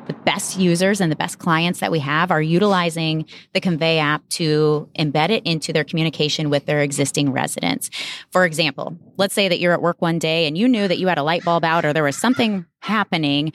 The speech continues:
within your, your apartment that needed maintenance's attention.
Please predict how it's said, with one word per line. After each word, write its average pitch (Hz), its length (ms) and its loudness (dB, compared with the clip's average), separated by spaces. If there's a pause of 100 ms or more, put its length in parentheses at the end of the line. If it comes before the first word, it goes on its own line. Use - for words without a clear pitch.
(280)
within 175 400 0
your, 170 440 2
your 196 160 0
apartment 160 520 -4
that 151 180 -2
needed 156 400 -2
maintenance's 147 500 -4
attention. - 580 -8